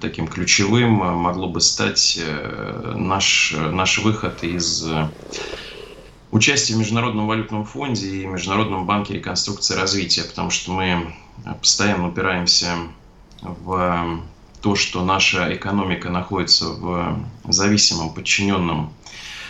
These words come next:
а местами даже напрямую сказать, колониальном, э, колониальной зависимости от, э, Федеральной резервной системы. И когда мы упираемся в те или иные вещи, мы говорим, ну, Центральный банк,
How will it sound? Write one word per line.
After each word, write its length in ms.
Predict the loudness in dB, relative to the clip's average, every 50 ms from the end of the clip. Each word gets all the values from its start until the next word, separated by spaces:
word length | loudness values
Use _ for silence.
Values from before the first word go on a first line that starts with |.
| -16 -18 -20 -12 -6
а 140 | -2 -2 0 0
местами 400 | 0 0 0 0 2 0 0 0
даже 240 | 0 -2 -2 -2 -4
напрямую 360 | -4 -6 -4 -4 -2 -2 -2
сказать, 260 | -2 -2 -4 -6 -4
колониальном, 800 | -4 -2 0 2 2 4 4 2 2 0 0 -2 -2 -4 -4 -8 -12 -18 -20 -20 -20 -20 -20 -20 -20 -20 -20 -20 -20 -20 -20 -20 -20 -20 -20 -20 -12 -8 -6
э, 460 | -4 -2 -2 0 0 0 0 -2 0 2
колониальной 440 | 4 4 6 6 4 2 0 -2
зависимости 760 | -2 -2 -2 -2 0 0 0 0 0 0 -2 -2 0 -2 -4
от, 480 | -4 -4 -4 -4 -4 -4 -6 -8 -10 -8
э, 280 | -6 -6 -4 -4 -4 -4 -4
Федеральной 460 | -2 0 2 2 2 2 0 0 -2
резервной 320 | -4 -4 -4 -2 0 2
системы. 560 | 4 4 4 4 4 2 2 2 2 2 0 -2
И 320 | -4 -4 -2 -2 -2 -4 -4 -8 -12 -18 -20 -18 -16 -16 -16 -14 -16 -16 -16 -18 -14 -12 -8 -6 -4
когда 260 | -2 0 0 0 0
мы 120 | 0 0 -2
упираемся 640 | -2 0 0 0 0 0 2 2 2 2 2 2 -2 -4 -6 -8 -10 -10
в 420 | -6 -4 -2 -2 0 0 -2 -2 -2
те 140 | -2 -2 -2
или 100 | 0 0
иные 160 | 0 0 2 2
вещи, 260 | 4 4 4 4 2
мы 80 | 0 -2
говорим, 280 | -2 -2 0 0 2
ну, 140 | 2 2 2
Центральный 500 | 2 0 0 0 0 0 0 0 0 0 0
банк, 420 | 0 0 0 0 -4 -8 -12